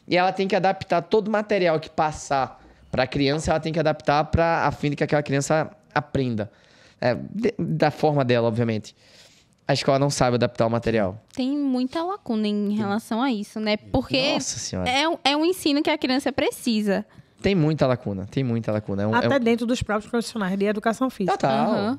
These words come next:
Speaker 1: não.
Speaker 3: Se a
Speaker 2: Por
Speaker 3: gente,
Speaker 2: isso, volta
Speaker 3: exemplo,
Speaker 2: o, o
Speaker 3: é, já cansei de ver determinadas pessoas chegando com seus filhos dentro de academia. E eu não tô falando criança, tô falando ali adolescente, adulto, já na, no iniciozinho de, de fase adulta.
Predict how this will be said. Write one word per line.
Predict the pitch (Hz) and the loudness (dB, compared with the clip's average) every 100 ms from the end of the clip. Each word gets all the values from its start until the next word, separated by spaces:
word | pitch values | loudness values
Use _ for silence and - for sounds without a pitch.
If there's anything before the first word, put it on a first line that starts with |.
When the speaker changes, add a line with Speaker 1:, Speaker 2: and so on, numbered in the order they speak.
| 240 | -6
Speaker 1:
não. | 151 202 262 110 | -4 -2 -2 -4
Speaker 3:
Se | 104 | 0
a | 254 | 2
Speaker 2:
Por | |
Speaker 3:
gente, | 277 269 | 4 2
Speaker 2:
isso, | 311 403 320 | 0 0 2
volta | 254 247 294 | 2 2 2
Speaker 3:
exemplo, | 254 254 233 220 214 190 | 2 4 2 2 0 -2
Speaker 2:
o, | - 220 | -6 -6
o | 190 | -4
Speaker 3:
é, | 226 214 196 - | 2 2 2 0
já | 208 226 | 2 2
cansei | 247 302 - 254 285 | 4 2 4 4 4
de | 269 | 4
ver | 226 185 180 | 4 4 2
determinadas | 190 220 220 196 226 285 - | 2 2 2 4 4 2 0
pessoas | 262 247 - 180 175 175 - | 0 0 2 4 4 0 -8
chegando | - 226 196 196 | -2 2 2 2
com | 202 220 | 0 0
seus | - 254 | 2 2
filhos | - 226 214 196 | 4 4 4 4
dentro | 208 262 311 294 | 4 4 4 4
de | 269 | 4
academia. | 269 269 285 240 190 156 _ _ _ _ - | 4 4 4 6 4 2 _ _ _ _ 0
E | |
eu | 285 | 0
não | |
tô | 349 | 2
falando | 349 381 349 | 2 2 2
criança, | 247 202 - | 4 4 2
tô | |
falando | - 262 330 | 2 2 4
ali | 311 302 | 4 4
adolescente, | 262 233 233 277 277 | 6 6 4 2 2
adulto, | 262 220 247 294 269 233 202 | 2 2 2 2 2 2 0
já | 196 | 0
na, | 233 220 | 2 0
no | 208 202 | 0 2
iniciozinho | 233 247 - 262 269 | 4 4 4 2 2
de, | 254 | 0
de | 220 | 0
fase | - 247 233 | 4 4 4
adulta. | 226 220 285 294 | 4 4 4 2